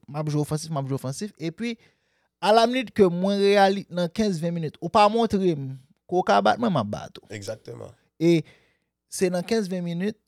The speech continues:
Speaker 1: ou jwe, e pou pral pran fòm ekip la pou wè ke, ok, men ki jan nèg sa ap jwe? Si n ap jwe, n ap jwe a, si n pa gon plan B, n ap oubli, si n pa gon plan B kòm si pou n chanje sou teren la, kòm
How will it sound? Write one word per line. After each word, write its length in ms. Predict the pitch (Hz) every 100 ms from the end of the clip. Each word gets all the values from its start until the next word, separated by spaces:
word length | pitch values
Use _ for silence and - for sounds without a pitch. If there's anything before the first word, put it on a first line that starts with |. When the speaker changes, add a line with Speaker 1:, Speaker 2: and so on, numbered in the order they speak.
| _ -
Speaker 1:
ou 160 | 165 139
jwe, 280 | 143 190 220
e 80 | 147
pou 140 | 160 156
pral 380 | 170 160 156 - -
pran 180 | 202 226
fòm 280 | - 196 175
ekip 160 | - 170
la 120 | 156
pou 160 | 160 156
wè 60 |
ke, 80 | 151
ok, 140 | 151 131 - _ _ _ _ _
men 140 | 151 165
ki 100 | 196
jan 120 | 170
nèg 140 | 156 139
sa 100 | 131
ap 100 | 131
jwe? 240 | 156 185 - _ _ _ _ _ _ _ _ _ _ -
Si 220 | - 196
n 60 | 196
ap 60 | 180
jwe, 100 | 165
n 40 | 160
ap 140 | 151
jwe 180 | 143 156
a, 140 | 175 165 - _ -
si 180 | - 180
n 40 |
pa 120 | 175
gon 100 | 180 175
plan 180 | 165 156
B, 140 | 180
n 80 | 170
ap 100 | 151 -
oubli, 300 | 170 175 143 -
si 160 | - 208
n 40 |
pa 100 | 220
gon 120 | 233 233
plan 180 | 220 185
B 80 | 175
kòm 120 | 175
si 80 | 165
pou 80 | 165
n 80 | 160
chanje 560 | - 208 170 127 151 170 165
sou 180 | 185
teren 380 | - 190 170 160
la, 100 | 147
kòm 100 | 143